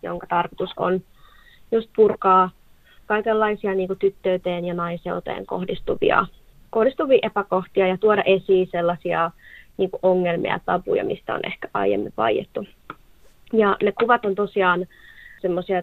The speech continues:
tosi iloisia, värikkäitä, naivistisia. Ja sit kuitenkin ne aiheet, mistä ne kertoo, voi olla tosi niinku rankkojakin. Et,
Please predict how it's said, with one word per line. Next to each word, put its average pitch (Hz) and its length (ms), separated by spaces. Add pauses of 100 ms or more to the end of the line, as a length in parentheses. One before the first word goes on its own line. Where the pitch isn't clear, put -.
tosi 294 340
iloisia, 214 680
värikkäitä, 180 840
naivistisia. 180 880 (800)
Ja 185 300 (100)
sit 196 160 (200)
kuitenkin 202 500
ne 120 180
aiheet, 180 600 (300)
mistä 180 380
ne 180 100
kertoo, 180 520
voi 175 140
olla 185 260
tosi 226 240
niinku 226 260
rankkojakin. 233 640
Et, - 60